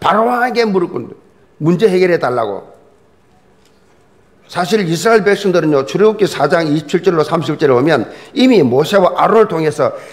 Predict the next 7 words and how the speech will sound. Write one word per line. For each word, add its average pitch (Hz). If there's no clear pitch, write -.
하나님의 202
출애굽 214
언약을 180
전해 202
들었습니다. 147
그럼에도 226
불구하고 220